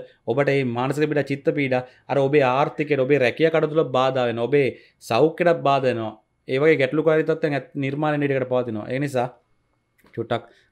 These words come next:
කල්පනාකාරීව බැඳීම් වලින් පොඩු-, පුළුවන් තරම් ප්‍රවේශම්ව පරිස්සමින් කටයුතු කරන වග බලා ගන්න. ඒ වගේම මේ කාල සීමාවල අධ්‍යාපනය කතා කරලා අධ්‍යාපනයෙන් වශයෙන් සාර්ථකත්වයේ ජයග්‍රහණ පෙනුනත් ඔබට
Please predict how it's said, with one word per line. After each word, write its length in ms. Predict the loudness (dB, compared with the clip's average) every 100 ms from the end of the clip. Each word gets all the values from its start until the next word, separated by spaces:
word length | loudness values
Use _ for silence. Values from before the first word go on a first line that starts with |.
| -6
කල්පනාකාරීව 800 | -4 -4 -6 -4 -4 -2 -2 -4 -8 _ -8
බැඳීම් 400 | -4 -2 0 -2
වලින් 220 | -2 -4
පොඩු-, 280 | -4 -6 -6
පුළුවන් 360 | -4 -2 0 -2
තරම් 220 | -4 -6 -10 _ _ -8
ප්‍රවේශම්ව 640 | -4 0 0 -2 -4 -6
පරිස්සමින් 640 | -6 -4 -4 -4 -6 -6 -10 _ _ -10
කටයුතු 280 | -8 -6 -6
කරන 180 | -6 -4
වග 160 | -6
බලා 220 | -4 -4 0
ගන්න. 240 | 0 0 -4 -10 -20 _
ඒ 120 | 0 2
වගේම 300 | 2 0 0 -4 _ -6
මේ 140 | -2
කාල 180 | 0 0
සීමාවල 240 | -2 0 0
අධ්‍යාපනය 460 | 4 6 8 6
කතා 240 | 4 2 2
කරලා 260 | 2 0
අධ්‍යාපනයෙන් 480 | 2 6 6 4 2
වශයෙන් 240 | 2 0 -2
සාර්ථකත්වයේ 720 | 2 2 2 0 0 0 2
ජයග්‍රහණ 400 | 2 2 0 -2
පෙනුනත් 420 | -2 0 0 -2 -2 _ _ -6
ඔබට 280 | -2 4 6